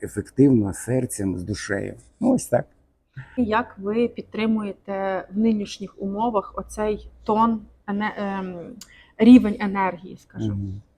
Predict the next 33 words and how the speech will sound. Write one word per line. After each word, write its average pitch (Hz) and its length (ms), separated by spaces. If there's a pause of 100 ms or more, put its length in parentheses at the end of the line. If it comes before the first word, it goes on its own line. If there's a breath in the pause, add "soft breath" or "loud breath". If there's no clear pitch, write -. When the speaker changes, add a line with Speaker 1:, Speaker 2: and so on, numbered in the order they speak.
(160)
Speaker 1:
Мені 147 200
надають 135 500
енергію, 127 880 (500)
м, - 60 (1400)
ранки, 117 540 (300)
які 120 260
я 131 100
зустрічаю. 107 720 (880 soft breath)
Я 147 120
прокинаюсь 117 540
в - 40
п'ять 113 180
р-, - 220
в 101 40
п'ять 123 280
годин, 147 480 (560 loud breath)
а 110 100 (540)
ранок — 147 520
це 131 300
дитина 117 440
дня. 101 360
Як 110 180
ти 135 120
його 123 200
зустрінеш, 127 720
як 110 180
ти 113 80
з 101 80
ним 117 140
поводишся, 123 880 (120)
і 131 80
день 123 240
буде. 95 380